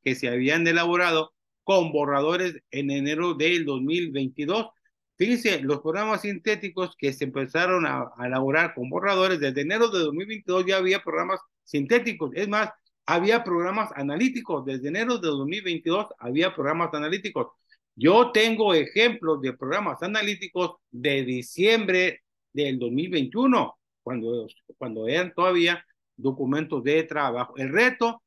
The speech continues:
los y las docentes deben participar más activamente en los libros de texto gratuito en colaboración con los expertos. El problema fundamental es la línea, es la línea que se les dio. Les dieron línea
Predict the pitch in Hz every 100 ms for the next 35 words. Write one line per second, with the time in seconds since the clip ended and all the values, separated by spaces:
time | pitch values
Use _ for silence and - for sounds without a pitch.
0 | _ _ - 170 240 262 - 147 151 147
1 | 147 143 208 220 208 208 175 185 196 160
2 | 131 120 147 175 165 185 240 233 - -
3 | 175 175 170 175 170 165 131 131 147 190
4 | 165 147 160 165 160 170 196 190 165 131
5 | 123 131 123 113 170 170 139 117 120 -
6 | 226 226 151 - - - _ 135 135 147
7 | 226 214 190 156 147 139 185 214 - 151
8 | 180 180 180 226 214 156 - 151 196 196
9 | 180 196 214 214 - 143 147 135 131 156
10 | 127 131 139 190 233 233 226 277 254 233
11 | 233